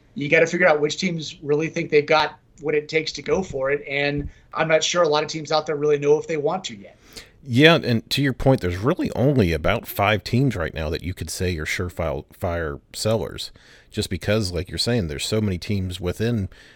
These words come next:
Speaker 2: five games of a wild card berth that it's gonna be,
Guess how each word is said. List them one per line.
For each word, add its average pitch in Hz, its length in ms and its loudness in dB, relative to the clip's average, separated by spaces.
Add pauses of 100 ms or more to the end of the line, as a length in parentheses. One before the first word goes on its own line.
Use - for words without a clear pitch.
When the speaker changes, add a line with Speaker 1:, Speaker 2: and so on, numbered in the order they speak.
(100)
Speaker 2:
five 87 320 2
games 92 400 0
of 78 420 -8 (460)
a 80 160 -2
wild 98 360 0
card 76 280 -4
berth 64 340 -8 (560)
that 78 220 -4 (480)
it's 117 180 -2
gonna 98 240 2
be, 87 480 -4